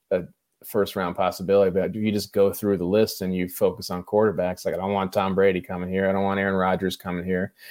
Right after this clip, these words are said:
I don't think I would wanna play the forty-niners, but Brock Purdy or not.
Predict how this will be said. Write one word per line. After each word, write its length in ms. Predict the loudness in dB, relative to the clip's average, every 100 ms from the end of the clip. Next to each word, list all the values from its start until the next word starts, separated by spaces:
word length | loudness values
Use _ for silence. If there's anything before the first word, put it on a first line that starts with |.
| -20 -20 _
I 120 | -2 0
don't 180 | 0
think 140 | 2 4
I 180 | 4 2
would 160 | 2 2
wanna 300 | 4 2 0
play 380 | 4 4 4 0 _
the 100 | -6
forty-niners, 760 | -2 2 2 2 2 2 0 -2
but 340 | 0 2 2 2
Brock 280 | 2 2
Purdy 320 | 2 2 4 0
or 120 | -2
not. 400 | -2 0 -2